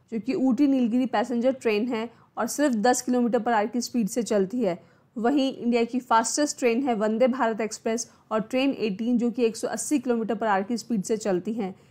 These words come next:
इंडियन रेलवेज वर्ल्ड का eighth लार्जेस्ट एम्प्लॉयर है। इंडिया के पहले रेलवे मिनिस्टर थे जॉन मथाई और प्रेजेंट रेलवे मिनिस्टर हैं श्री अश्विनी वैष्णव। नेक्स्ट क्वेश्चन, इनमें से किस स्टेट ने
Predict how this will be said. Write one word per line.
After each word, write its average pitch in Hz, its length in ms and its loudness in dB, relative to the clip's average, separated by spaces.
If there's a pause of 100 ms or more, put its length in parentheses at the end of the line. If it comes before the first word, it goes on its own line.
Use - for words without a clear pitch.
(240)
इंडियन 262 340 4
रेलवेज 262 520 4
वर्ल्ड 233 240 4
का 254 220 4 (140)
eighth 269 300 -2
लार्जेस्ट 226 500 0
एम्प्लॉयर 220 460 0
है। 254 220 -2 (260)
इंडिया 247 260 4
के 262 140 0
पहले 269 320 2
रेलवे 262 280 2
मिनिस्टर 247 500 0
थे 285 80 0
जॉन 226 340 2
मथाई 220 420 -2 (260)
और 220 100 0
प्रेजेंट 254 420 2
रेलवे 240 200 2
मिनिस्टर 233 440 0
हैं 226 100 0
श्री - 180 -4
अश्विनी 240 440 -2
वैष्णव। 196 540 -2 (600)
नेक्स्ट 269 220 0
क्वेश्चन, 247 480 2 (280)
इनमें 247 200 4
से 302 140 0
किस 339 280 0 (120)
स्टेट 247 360 -2
ने 240 200 0